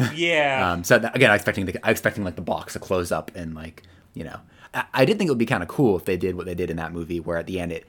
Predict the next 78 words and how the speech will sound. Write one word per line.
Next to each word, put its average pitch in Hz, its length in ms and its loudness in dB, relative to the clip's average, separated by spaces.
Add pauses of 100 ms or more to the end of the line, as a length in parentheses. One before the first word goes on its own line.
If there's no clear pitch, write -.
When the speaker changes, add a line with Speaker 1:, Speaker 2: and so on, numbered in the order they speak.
(160)
Speaker 2:
it 107 120 -6
wasn't 113 320 6
just, 101 420 -4
like, 98 200 -12
I 107 120 0
almost 117 260 -2
kinda 110 160 -2
thought 110 200 -2
maybe 95 100 -10
that 82 120 -6
is 90 100 -8
the 120 80 -4
case. 143 360 -4
Maybe 90 260 -4
he 92 120 -4
was 87 100 -4
trying 90 220 -6
to, 78 140 -10
when 95 120 -4
he, 101 80 -4
you 107 100 -2
know, 98 100 2
when 92 120 2
all 92 80 2
the, 87 80 -4 (260)
all 98 80 -8
the 95 80 -10
doors 98 320 -4
closed 95 680 -6
and 92 100 -14
it 90 60 -16
trapped - 360 -6
the 90 280 -8 (200)
Cenobites, 107 640 -2 (300)
I - 80 -8
was 95 120 -4
thinking, 92 180 -2
like, 71 200 -8
"Oh, 143 180 4
maybe 123 260 4
his 143 100 0
plan 113 200 -2
this 104 120 -4
entire 101 180 -2
time 92 160 -4
was 80 80 -8
to 82 80 -12
trap - 300 -4
the - 60 -12
Cenobites - 720 -10 (460)
and, 95 120 -4
like, 80 200 -8
kill 98 200 0
them." 80 360 -14
Maybe 95 120 -2
that 90 120 0
was 85 80 -6
his 92 80 -6
Speaker 1:
Mm. 87 60 -2
Speaker 2:
idea. 82 320 -4
Is 73 80 -12
he 98 100 -6
realized, 98 320 4
like, 87 80 -6
he 95 80 -2
did. 82 180 -6
He's 85 120 -8
like, - 100 -12
"Oh, 87 100 -6
fuck, 85 260 -4
I 82 40 -6
made 80 140 -6
a 78 40 -8
mistake." 80 460 -10
And, 80 180 -10
like, 78 160 -10
he's 98 180 -6
a, 87 80 -6